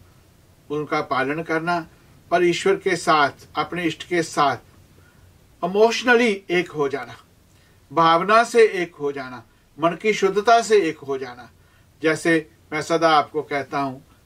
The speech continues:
मन, वचन, कर्म, भाव से एक हो जाना। ऐसा हो जाएंगे तो आप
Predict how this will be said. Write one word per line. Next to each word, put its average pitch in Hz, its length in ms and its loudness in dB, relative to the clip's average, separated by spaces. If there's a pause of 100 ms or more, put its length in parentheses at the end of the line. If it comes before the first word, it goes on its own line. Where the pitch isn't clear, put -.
(120)
मन, 156 340 -2 (120)
वचन, 139 420 0 (140)
कर्म, 147 300 -2 (100)
भाव 139 360 4
से 151 180 -4
एक 139 260 -6
हो 127 180 -16
जाना। 139 300 -12 (540)
ऐसा 151 280 2
हो 170 200 4
जाएंगे 180 440 4
तो - 640 -12
आप 151 300 2